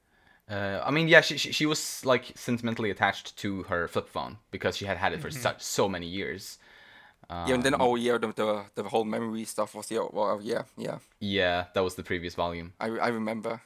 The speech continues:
Speaker 3: yeah.
Speaker 1: But, um, one of my favorite parts or chapters from Kaguya, this, well, actually, it was kind of two chapters. Um, her chapters with Yu,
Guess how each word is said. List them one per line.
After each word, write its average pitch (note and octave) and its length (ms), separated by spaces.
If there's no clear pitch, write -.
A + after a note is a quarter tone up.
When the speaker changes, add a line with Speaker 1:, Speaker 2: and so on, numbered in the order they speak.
Speaker 3:
yeah. A#2 240
Speaker 1:
But, B2+ 340
um, B2 440
one C#3+ 220
of F3 60
my D3 160
favorite A2 260
parts - 540
or G#2+ 220
chapters G#2+ 520
from G2+ 160
Kaguya, F#2 460
this, - 360
well, B2+ 100
actually, A#2+ 280
it G2 240
was G2 100
kind F2 160
of E2 60
two F#2+ 160
chapters. - 500
Um, E2+ 360
her A#2 220
chapters A2+ 440
with G2 280
Yu, A2+ 400